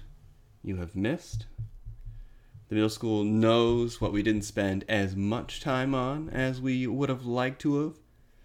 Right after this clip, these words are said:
They have that information, and they're gonna be ready for you. Same with science. We covered a lot of great science this year. And we did some biome work while the school was closed.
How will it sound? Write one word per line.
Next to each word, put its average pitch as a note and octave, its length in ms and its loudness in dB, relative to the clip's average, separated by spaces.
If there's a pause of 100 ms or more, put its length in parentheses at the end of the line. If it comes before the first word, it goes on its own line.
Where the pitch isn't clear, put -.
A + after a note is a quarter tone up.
(260)
They F3+ 120 2
have F#3+ 240 2
that F#3 160 8
information, F#3+ 600 2
and A#2 80 -4
they're B2+ 100 0
gonna C3+ 120 2
be A2+ 100 4
ready A2+ 460 4
for G#2+ 420 0
you. F2+ 500 -4 (1500)
Same C#3+ 260 4
with B2+ 140 2
science. B2 540 2 (540)
We B2+ 100 -2
covered C#3+ 260 2
a A2 40 6
lot A#2 140 8
of C3 60 2
great B2+ 200 4
science C#3 360 2
this - 180 -6
year. F#2+ 260 -2 (1000)
And E3 160 4
we D#3+ 80 6
did D#3+ 140 6
some C#3 160 0
biome C3 400 6
work C3+ 320 2 (220)
while G2 200 -6
the G#2+ 80 -6
school A2+ 340 -2
was A2 120 -4
closed. A2 600 -2